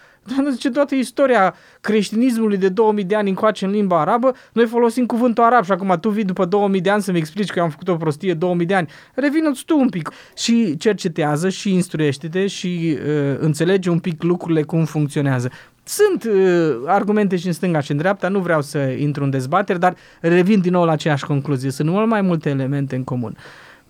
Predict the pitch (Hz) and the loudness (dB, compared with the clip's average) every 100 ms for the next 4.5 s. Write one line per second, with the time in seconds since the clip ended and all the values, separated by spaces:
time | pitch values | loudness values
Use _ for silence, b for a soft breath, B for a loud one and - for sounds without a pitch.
0 | - - 151 147 156 185 160 156 143 135 | -12 0 0 2 4 2 2 2 2 2
1 | 135 135 139 143 135 131 123 107 104 107 | 0 0 0 0 0 0 -4 -6 -10 -8
2 | - 127 202 190 131 127 b b b 143 | -4 0 0 0 -2 -4 b b b 0
3 | 147 135 139 135 139 160 143 139 143 135 | 0 0 0 -2 0 -2 -2 -2 -2 0
4 | 202 240 - 131 | 2 0 0 -4